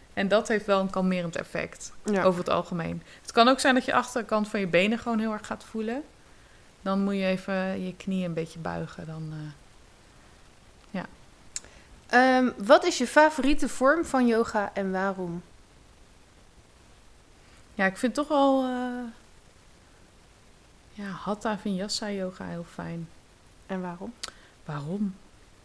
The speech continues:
Speaker 1: Omdat je heel erg met de adem werkt. Ja, dat doe je in alle yoga
Speaker 2: Ja.
Speaker 1: vormen natuurlijk.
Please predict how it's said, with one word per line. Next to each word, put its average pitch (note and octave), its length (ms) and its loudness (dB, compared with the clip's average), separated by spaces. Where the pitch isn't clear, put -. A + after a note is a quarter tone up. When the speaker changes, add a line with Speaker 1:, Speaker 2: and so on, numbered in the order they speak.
Speaker 1:
Omdat F#3 320 -2
je G3 60 -2
heel F#3 140 2
erg G3+ 140 -2
met F#3+ 120 -4
de - 120 -12
adem A3 400 0
werkt. A#3 580 -6
Ja, F#3 120 4
dat F3+ 120 2
doe F#3+ 180 4
je F#3 60 6
in F#3+ 120 2
alle F#3+ 260 4
yoga F3+ 520 0
Speaker 2:
Ja. A#3+ 240 4
Speaker 1:
vormen G3+ 440 4
natuurlijk. G#3 760 0